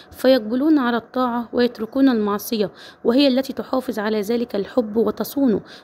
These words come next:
وهي التي يترقى بها العبد عند ربه، وهي التي تجعل المؤمن ينال شرف إجابة النبي صلى الله عليه وسلم، حيث أنه يجيب على من صلى عليه، وهي مدخل صحيح للدخول على السيد المليح الفصيح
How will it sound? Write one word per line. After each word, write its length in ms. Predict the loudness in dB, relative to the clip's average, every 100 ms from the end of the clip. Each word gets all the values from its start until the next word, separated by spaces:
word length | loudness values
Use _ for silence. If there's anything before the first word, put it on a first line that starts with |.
| -4
وهي 240 | 2 4
التي 260 | 4 0 -2
يترقى 500 | -2 -2 -4 -4 -2
بها 180 | 0 0
العبد 420 | -2 -4 -8 -4
عند 240 | 0 0
ربه، 340 | 2 0 -4 -12 -12 -20 -4
وهي 220 | 0 2
التي 300 | 4 2 0
تجعل 420 | -4 -4 -2 -2 -2
المؤمن 480 | 0 0 0 0 0
ينال 340 | 0 0 0
شرف 400 | -2 -2 -2 -4
إجابة 360 | -4 0 0 0 -2
النبي 540 | -2 -2 0 0 -2
صلى 280 | -2 -2 -2
الله 180 | 0 0
عليه 340 | 0 0 0
وسلم، 440 | 0 -2 -2 -4 -8 -18 -20 -20 -6
حيث 280 | -2 0 2
أنه 380 | 4 4 2
يجيب 340 | 0 0 -2 0
على 240 | -2 0
من 160 | 0 -2
صلى 300 | -4 -2 -2
عليه، 320 | 0 -2 -4 -8 -20 -10 0
وهي 280 | 2 4
مدخل 360 | 2 0 -4 -4
صحيح 420 | -6 -2 -2 -2
للدخول 540 | -6 -6 -8 -2 0 2
على 180 | 0
السيد 380 | -2 -2 -2 0
المليح 440 | 0 2 0 0 -4
الفصيح 580 | -6 -8 -4 -2 -2